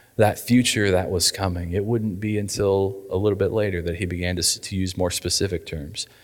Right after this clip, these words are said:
to speak very clearly about his death on the cross to his disciples, preparing them for this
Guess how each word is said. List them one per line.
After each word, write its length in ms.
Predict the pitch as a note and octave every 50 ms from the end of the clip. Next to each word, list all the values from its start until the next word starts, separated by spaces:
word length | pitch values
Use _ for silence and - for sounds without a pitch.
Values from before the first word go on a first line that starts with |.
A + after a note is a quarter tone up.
| - - - -
to 80 | -
speak 260 | G2+ - - A2+ G2+ -
very 220 | - G2 F#2 F2
clearly 720 | - - - - B2+ B2+ B2 A#2+ A#2 G#2+ G2+ F#2 E2+ E2+
about 480 | - F2+ E2+ D2+ E2 D#2+ D#2 D#2 D#2+ -
his 220 | - F2+ E2 E2+
death 580 | E2+ F2 - - - F2 F2 E2 - - - - - _ -
on 120 | F2+ E2
the 60 | E2+
cross 520 | E2+ - - E2 D#2 E2 - - - - - _ _ _ _ _ _ _ _ _ _ _ _ _
to 100 | - -
his 120 | F2 E2+ E2
disciples, 640 | - - - - E2+ F2+ F#2 - - E2 E2 - -
preparing 680 | - - - - - - A#2 A2 G#2+ G#2 G2+ G2 F2+
them 320 | E2 E2+ F2 E2 F2 F#2+ - - - _ _ _ _ _ _ _ _ _ _ _ _ _ _ _ - _ - _ _ _ -
for 320 | - - A2+ G#2 G#2 G2+
this 340 | F2+ G2 G2 F#2+ - -